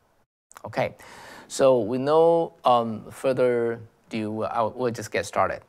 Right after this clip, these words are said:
okay? And, um, <clears throat> yeah. All right, so, uh, five years ago, I interviewed, uh, Curtis Bowers, and, um,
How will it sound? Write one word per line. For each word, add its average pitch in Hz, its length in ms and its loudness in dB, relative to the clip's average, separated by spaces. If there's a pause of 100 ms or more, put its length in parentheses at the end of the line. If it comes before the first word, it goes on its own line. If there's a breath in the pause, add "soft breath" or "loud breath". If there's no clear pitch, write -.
(260)
okay? 98 360 -6 (580 loud breath)
And, 104 220 -4
um, 101 560 0 (260)
<clears throat> - 600 -10
yeah. 131 140 2 (460 loud breath)
All 196 100 12
right, 190 200 12 (180 loud breath)
so, 151 560 10
uh, 127 260 8
five 160 200 8
years 147 220 2
ago, 139 200 6
I 117 140 6
interviewed, 120 640 -4
uh, 104 300 0
Curtis 120 320 -8
Bowers, 120 580 4 (140)
and, 113 340 -2
um, 107 640 0